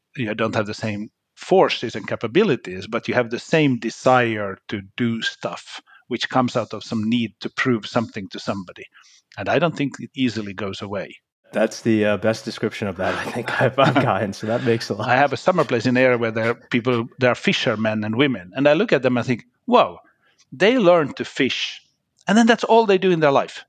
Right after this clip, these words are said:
Speaker 1: They fish. That's what they know how to do. And they keep fishing as long as they can keep fishing. And when they stop, then they stop."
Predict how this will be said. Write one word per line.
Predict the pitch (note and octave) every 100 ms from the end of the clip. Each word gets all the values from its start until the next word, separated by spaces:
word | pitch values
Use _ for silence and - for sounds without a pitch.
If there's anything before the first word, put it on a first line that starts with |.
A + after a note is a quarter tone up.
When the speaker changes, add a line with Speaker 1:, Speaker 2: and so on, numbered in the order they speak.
| -
Speaker 1:
They | F#3+
fish. | - - - - _ _ _ _ _ _ _ _ -
That's | F3+ G#3
what | A#3+ A3+
they | G#3+
know | A3 G3
how | D#3
to | -
do. | C3 F#2 - _ _
And | - D3
they |
keep | D3 -
fishing | - F#3+ - E3+ E3
as | C3
long | C#3+ D3+ D3
as | C3
they | - A#2
can | A2
keep | - G#2+
fishing. | - G#3 F3 D3
And |
when | C#3
they | B2+
stop, | - D#3+ D3 -
then | B2 A2+
they | G#2
stop." | - A2+ - -